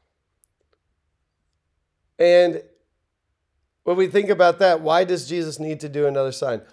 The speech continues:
Will they all of a sudden begin to believe? I think for me, what this reminds me is that we often do the same thing to Jesus.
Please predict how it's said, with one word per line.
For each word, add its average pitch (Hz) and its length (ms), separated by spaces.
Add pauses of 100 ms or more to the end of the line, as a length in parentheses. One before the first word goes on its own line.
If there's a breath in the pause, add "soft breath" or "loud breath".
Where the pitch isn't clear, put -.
(140 soft breath)
Will 185 260
they 180 180
all 170 300
of 156 100
a 156 80
sudden 156 420 (280 soft breath)
begin 147 340
to 156 140
believe? 127 800 (1700)
I 147 120
think 165 200
for 165 140
me, 156 400
what 139 260
this 151 180
reminds 143 500
me 131 220
is 123 680 (2250)
that 139 160
we 156 240
often 143 480
do 135 180
the 127 140
same 127 320
thing 131 200
to 123 120
Jesus. 120 600